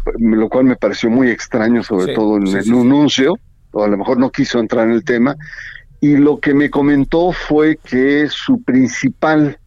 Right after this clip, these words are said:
Speaker 1: eh, interés era, eh,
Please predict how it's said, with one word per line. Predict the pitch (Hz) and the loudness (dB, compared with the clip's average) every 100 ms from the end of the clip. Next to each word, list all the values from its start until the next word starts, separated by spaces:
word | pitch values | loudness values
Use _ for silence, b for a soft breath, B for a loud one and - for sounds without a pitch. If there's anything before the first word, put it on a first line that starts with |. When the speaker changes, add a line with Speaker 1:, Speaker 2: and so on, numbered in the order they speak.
| _ b b _ - | _ b b _ -8
Speaker 1:
eh, | 110 110 107 - | -2 0 0 0
interés | 127 123 120 123 139 151 - - _ _ _ - - | 2 2 2 2 2 0 -6 -20 _ _ _ -20 -6
era, | 123 135 135 143 151 147 - | 0 2 2 2 0 -2 -2
eh, | 117 113 | 0 0